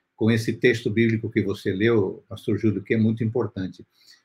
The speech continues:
Queria destacar duas coisas desse texto. A primeira é que, assim como o pecado e a morte, com seu princípio, acabou afetando,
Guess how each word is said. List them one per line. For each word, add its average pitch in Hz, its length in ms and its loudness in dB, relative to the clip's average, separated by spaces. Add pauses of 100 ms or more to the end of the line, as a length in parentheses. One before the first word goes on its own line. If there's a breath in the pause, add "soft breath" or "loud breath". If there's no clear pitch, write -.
(100)
Queria 127 160 0
destacar 139 460 2
duas 143 240 2
coisas 117 380 2
desse 107 320 -4
texto. 95 340 -4
A 117 60 -6
primeira 113 580 4 (720)
é 120 100 -2
que, 117 140 -2
assim 220 400 2
como 214 160 2
o 160 60 0
pecado 123 400 0
e 120 60 2
a 104 80 0
morte, 101 600 0 (300)
com 110 160 0
seu 117 240 2
princípio, 120 640 0
acabou 104 320 -2
afetando, 113 680 -4